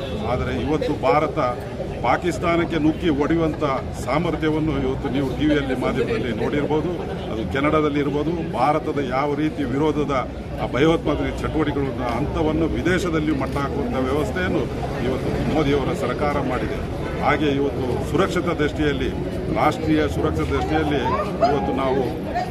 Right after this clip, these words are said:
ನಾಲ್ಕನೇ ಸ್ಥಾನದಿದ್ವಿ. ಅದು ನೇವಲ್ ಇರ್ಬೋದು, ಆರ್ಮಿ ಇರ್ಬೋದು, ಏರ್‌ಫೋರ್ಸ್ ಇರ್ಬೋದು, ಆ ಸುರಕ್ಷತಾ ದೃಷ್ಟಿಯಲ್ಲಿ ನಾಲ್ಕನೇ ಸ್ಥಾನದಲ್ಲಿ ನಾವು ಬಲಿಷ್ಠವಾಗಿ ಭಾರತವಾಗಿ ಇದೆ.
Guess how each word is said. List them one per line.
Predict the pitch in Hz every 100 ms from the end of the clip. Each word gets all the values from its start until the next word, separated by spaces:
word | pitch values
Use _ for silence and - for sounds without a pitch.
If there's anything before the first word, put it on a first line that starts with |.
| - - - 113
ನಾಲ್ಕನೇ | 160 185 156 170
ಸ್ಥಾನದಿದ್ವಿ. | 165 143 135 139 120
ಅದು | 104 - - -
ನೇವಲ್ | 139 147 139 135
ಇರ್ಬೋದು, | 127 143 143
ಆರ್ಮಿ | 113 135 135
ಇರ್ಬೋದು, | 139 131 147
ಏರ್‌ಫೋರ್ಸ್ | 123 131 139 147 - 139
ಇರ್ಬೋದು, | 127 160 156 117 - -
ಆ | 127
ಸುರಕ್ಷತಾ | - 160 151 147 135
ದೃಷ್ಟಿಯಲ್ಲಿ | 135 143 120 110
ನಾಲ್ಕನೇ | 113 127 139 -
ಸ್ಥಾನದಲ್ಲಿ | - 127 127 117 -
ನಾವು | 117 113 156
ಬಲಿಷ್ಠವಾಗಿ | 175 160 139 135 135 135
ಭಾರತವಾಗಿ | 123 131 123 117 -
ಇದೆ. | 180 196 170 - 165